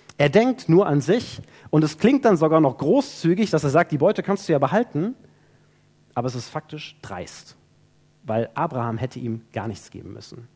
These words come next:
Ihm stand das alles zu. Der hätte überhaupt nichts abgeben müssen. Noch nicht mal seine Leute. Und umso überraschender ist es dann, wie Abraham in dieser Situation reagiert. Das ist eine richt-,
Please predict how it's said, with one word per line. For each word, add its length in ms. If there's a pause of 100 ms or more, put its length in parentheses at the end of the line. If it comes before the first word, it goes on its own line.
(120)
Ihm 200
stand 340
das 100
alles 300
zu. 240 (640)
Der 80
hätte 160
überhaupt 280
nichts 200
abgeben 360
müssen. 280 (440)
Noch 100
nicht 160
mal 140
seine 220
Leute. 400 (880)
Und 200
umso 280
überraschender 640
ist 160
es 160
dann, 300
wie 100
Abraham 720 (440)
in 100
dieser 220
Situation 960 (180)
reagiert. 460
Das 100
ist 160
eine 100
richt-, 240